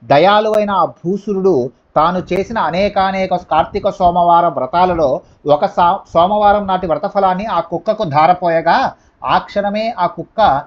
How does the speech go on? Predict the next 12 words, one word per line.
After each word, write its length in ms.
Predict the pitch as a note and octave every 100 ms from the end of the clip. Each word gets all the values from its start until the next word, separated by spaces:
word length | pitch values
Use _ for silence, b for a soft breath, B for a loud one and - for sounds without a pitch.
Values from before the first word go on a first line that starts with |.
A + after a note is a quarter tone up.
| _ _ D#3+
తన 120 | E3
సునక 360 | - E3 F#3
దేహాన్ని 480 | G#3+ G3 F#3+ F#3 F#3+
పరిత్యజించి 1000 | F3+ D3 E3+ - G3+ F3 F3+ - D4 G3+ - _ B2+
దివ్య 380 | B2+ E3+ G#3
స్త్రీ 320 | A#3 - G3 G#3
శరీరిణి 600 | G3 F3+ F#3+ F#3+ F3+ F3
అయి 260 | C#3+ C#3 - _ _
ప్రకాశమానహార 1200 | D3 D3 G#3 G#3 G#3 G#3 F#3 F#3 F#3+ F3 F3+ F#3 F#3
వస్త్ర 340 | F3 - G3
భు-, 180 | E3 E3+
విభూషితయై 880 | C#3+ D#3 F3+ F3+ D#3+ D#3+ A3 C4